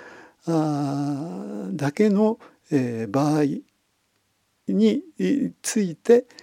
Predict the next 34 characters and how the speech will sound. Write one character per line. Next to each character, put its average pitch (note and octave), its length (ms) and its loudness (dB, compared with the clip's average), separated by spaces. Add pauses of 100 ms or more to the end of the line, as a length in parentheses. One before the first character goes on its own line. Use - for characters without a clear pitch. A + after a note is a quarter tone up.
(220)
ツ - 140 4
ー C#3+ 80 6
パ F3+ 160 -2
ル、 A3 160 -2 (400)
え B2+ 460 -6
ー、 D3+ 60 -6
論 D3 200 4
難 C#3 200 2
し - 120 -6
て D3 160 0
い B2+ 100 2
る C#3+ 360 -2
よ C#3 240 4
う B2 60 2
に G3+ 200 2
思 A#2 380 -4
わ G2+ 140 -10
れ - 80 -16
る。 - 60 -20 (1900)
え C3 420 -14
ー、 - 760 -20
ち - 80 4
ょ - 20 6
っ A#3 40 2
と - 120 -4
こ D3 100 4
れ B2 260 2 (160)
長 B2 320 -2
い D3+ 60 2
で G2 120 -10
す - 120 -10
か C#3 160 -8
ら B2 100 -12
ね、 F#3+ 280 -2